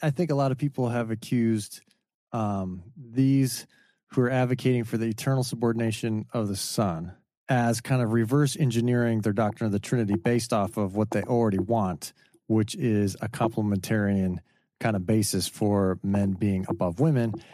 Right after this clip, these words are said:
And so, uh, so if theology is autobiography, people would say, "Well, they're,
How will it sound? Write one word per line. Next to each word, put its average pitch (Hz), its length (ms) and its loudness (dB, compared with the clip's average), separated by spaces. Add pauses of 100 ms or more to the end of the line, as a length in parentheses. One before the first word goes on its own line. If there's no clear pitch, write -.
(160)
And 127 140 0
so, 127 480 2 (260)
uh, 120 300 0
so 139 220 0
if 123 80 0
theology 131 520 2
is 107 240 0
autobiography, 117 640 0
people 117 260 -2
would 107 80 2
say, 113 180 0
"Well, 107 260 2
they're, 104 320 0